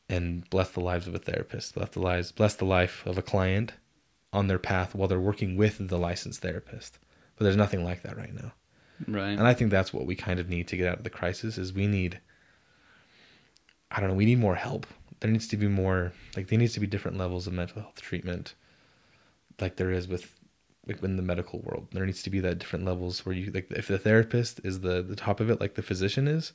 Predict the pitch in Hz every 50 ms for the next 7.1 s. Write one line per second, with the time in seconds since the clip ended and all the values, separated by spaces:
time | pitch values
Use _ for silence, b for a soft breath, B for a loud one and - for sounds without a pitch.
0 | _ - 127 117 113 107 101 104 - B B B B B B - 113 120 120 117
1 | 110 - 107 82 95 92 90 92 90 92 90 - 95 90 - 90 87 - - -
2 | - 98 98 - 95 95 95 92 - - 92 92 - 92 90 90 90 90 90 87
3 | 92 - 92 90 90 90 - - 95 95 95 95 92 - - - - 90 87 -
4 | - - - 92 90 101 113 113 - 113 120 113 117 113 135 127 131 135 123 110
5 | 101 101 - - - 101 95 92 90 90 90 - - - b b b b b b
6 | b b - - 98 90 90 87 87 - 90 87 85 82 - - - - - -
7 | - -